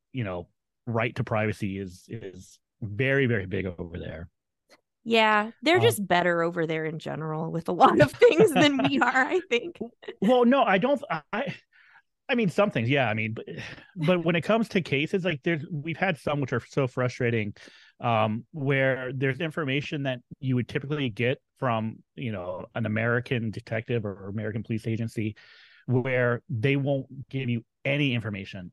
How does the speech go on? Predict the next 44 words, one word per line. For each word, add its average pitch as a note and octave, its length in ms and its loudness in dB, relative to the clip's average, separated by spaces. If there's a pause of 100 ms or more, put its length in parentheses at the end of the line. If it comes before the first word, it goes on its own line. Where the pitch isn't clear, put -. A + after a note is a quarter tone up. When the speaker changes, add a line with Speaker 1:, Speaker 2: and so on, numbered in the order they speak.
Speaker 1:
whatsoever, A#2 480 0
and B2+ 100 4
they C#3 120 2
don't, D3 180 0 (120)
they B2+ 160 0
won't A#2+ 240 -4
talk D#3+ 280 -2
about F#3 260 0
it. F#3+ 180 -4 (500)
They B2+ 120 0
don't A#2+ 160 -2
put C3+ 120 -2
out A#2 220 0
press D3+ 340 0
releases E3+ 320 -6
about D#3+ 300 -2
it. D#3+ 120 -2
So D#3 120 4
it C#3+ 80 2
makes F#3 260 0
it F3 180 0
much D3+ 240 0
more D3 120 -4
difficult C#3 480 -6
when, A#2+ 380 -2 (360)
when B2 320 0
we A#2+ 260 -4
are B2+ 220 2
recording B2 420 -2
some - 140 -4
of A#2+ 40 -2
these G#2+ 120 -2
episodes E3+ 600 -4 (720)
where C3 520 2 (580)
you D3+ 380 -2
ex-, C#3 240 -2
you C#3 100 -6
know, A2 120 -4
things E3 440 -2
as C#3 160 0
simple C3+ 400 -2
as A#2 380 0
autopsy A2 580 -6
reports, E2 640 -14